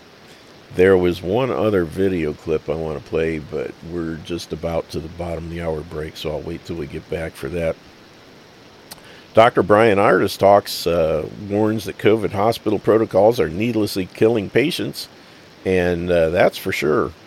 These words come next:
Uh, Brian Ardis has really been doing a fantastic job of researching all this stuff and showing how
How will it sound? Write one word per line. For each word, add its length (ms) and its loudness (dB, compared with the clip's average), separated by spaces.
Uh, 380 -2
Brian 420 2
Ardis 380 2
has 260 -2
really 460 0
been 580 -4
doing 280 0
a 80 -12
fantastic 920 2
job 460 -2
of 420 -4
researching 600 -2
all 160 -2
this 160 -6
stuff 360 0
and 200 4
showing 380 6
how 400 6